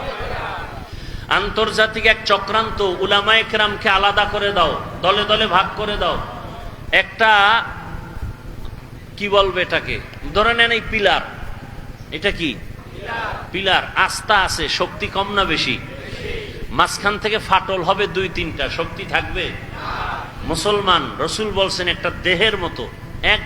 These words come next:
জোড়া, কোনো আলাদা নাই, এক দেহের মতো যখন থাকবে, দুনিয়ার কোনো শক্তি মাথা উঁচু করে কথা বলার সাহস পাবে না।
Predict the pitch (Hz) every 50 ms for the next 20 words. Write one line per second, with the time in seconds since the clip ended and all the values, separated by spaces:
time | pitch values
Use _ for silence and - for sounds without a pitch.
0 | - - - 160 175 170 165 151 - - 165 180 180 180 - 156 170 175 185 175
1 | 175 175 165 156 139 117 101 - - - - - - - - - - - - -
2 | - - - 143 170 190 185 - - - 170 180 180 208 220 220 208 208 190 -
3 | 202 175 190 185 185 185 180 151 - 165 160 147 - - 135 123 107 104 - -
4 | - - - - - - - - - - 180 196 208 208 190 180 160 - - 196
5 | 202 208 - - 226 226 - - - 202 175 143 135 - - - - - - -
6 | - - - - - - - - - - - 135 156 180 180 - - 202 208 196
7 | 190 185 - - 220 - 196 202 190 175 - 170 165 170 175 165 165 160 156 147
8 | - - - - 160 156 160 185 185 - - - - 131 123 120 110 107 -